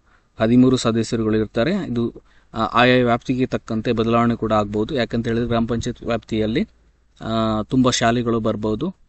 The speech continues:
ಅಲ್ಲಿ ಮುಖ್ಯೋಪಾಧ್ಯಾಯರ ಸಂಖ್ಯೆ ಜಾಸ್ತಿ ಆಗಿರ್ಬೋದು. ಆದ್ರೆ ಈ ಒಂದು ಏನು ಅಂಶಗಳನ್ನ ತಿಳಿಸಿದೆಯಲ್ಲ,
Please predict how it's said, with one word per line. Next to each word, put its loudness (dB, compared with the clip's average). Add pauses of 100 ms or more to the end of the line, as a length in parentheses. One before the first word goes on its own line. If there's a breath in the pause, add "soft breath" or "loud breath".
(240)
ಅಲ್ಲಿ 2
ಮುಖ್ಯೋಪಾಧ್ಯಾಯರ 0
ಸಂಖ್ಯೆ -4
ಜಾಸ್ತಿ -4
ಆಗಿರ್ಬೋದು. -4
ಆದ್ರೆ -2 (120)
ಈ 0 (180)
ಒಂದು 4
ಏನು 4
ಅಂಶಗಳನ್ನ -2
ತಿಳಿಸಿದೆಯಲ್ಲ, -6